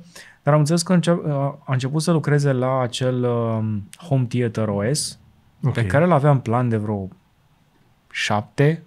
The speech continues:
Speaker 1: opt ani de zile, de când a început zona de, de wireless streaming. Și nu știu cât durează chestia asta și dacă se va mai alia cu cineva. Erau la început discuții că se va mai alia un pic, uh, și cu cei de la Denon,
Speaker 2: Mhm.
Speaker 1: uh, Yamaha,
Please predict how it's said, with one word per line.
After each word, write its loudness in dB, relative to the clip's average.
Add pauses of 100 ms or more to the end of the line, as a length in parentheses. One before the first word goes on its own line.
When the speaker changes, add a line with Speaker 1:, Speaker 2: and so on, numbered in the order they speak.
Speaker 1:
opt -2
ani 2
de 0
zile, -2
de -4
când -4
a -2
început -6
zona -4
de, -6
de -6
wireless -2
streaming. -2 (1120)
Și 0 (960)
nu 2
știu -4
cât -2
durează 2
chestia -4
asta -2
și -8 (120)
dacă -4
se -2
va -4
mai -4
alia -2
cu -8
cineva. 0
Erau 0
la 2
început 0
discuții -4
că -2
se -4
va -4
mai -2
alia 0
un -2
pic, -10
uh, -4
și -8
cu -4
cei -2
de 0
la -2
Denon, 0 (460)
Speaker 2:
Mhm. 0
Speaker 1:
uh, -2
Yamaha, 2